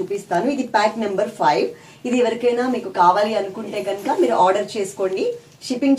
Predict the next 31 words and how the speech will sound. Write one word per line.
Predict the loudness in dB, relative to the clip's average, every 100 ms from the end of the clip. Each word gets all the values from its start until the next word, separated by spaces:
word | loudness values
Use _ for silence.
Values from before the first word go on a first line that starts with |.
| 2
ఛార్జ్ | -4 0
లేదు, | 0 2
ఫ్రీ | 0 -6 -6
షిప్పింగ్. | -6 -2 -2
Only | -2 0 0 2 2
ఈ | 0 2 2
అమౌంట్ | 2 -2 -4 -4
మాత్రం | -6 -2 -2
పే | 0 -2
చేస్తే | -2 -4 -4 -4
సరిపోతుంది. | -2 -2 -2 -2 -2
ఇప్పుడు | -2 -2
నేను | -2
కవర్ | -2 0 2
ఓపెన్ | 2 0 -2 -4
చేసి | -6 -4
దాంట్లో | -2 -2 -2 -2
ఏమేమి | 0 0 -4
ఉన్నాయనేది | -4 -2 -2 -2 -2 -4 -6
చూపిస్తాను. | -6 -6 -6 -10 -10 -20 -20 -20 -20 -20 -20 -20 -20 -20 -20 -2 4
నేను | 4
ఇది | 6
ఓపెన్ | 6 8 6 4 2
చేసేసానండి, | 2 0 0 0 -2 0 0
ఇలా | 2 2 4
వచ్చింది. | 4 4 -2 -2 2
ఇది | 2 2
ఒక్కొక్కటి | 0 0 0 0
నేను | 0 0
మీకు | 0 0 0
చూపిస్తాను. | -2 -4 0 0 2 -2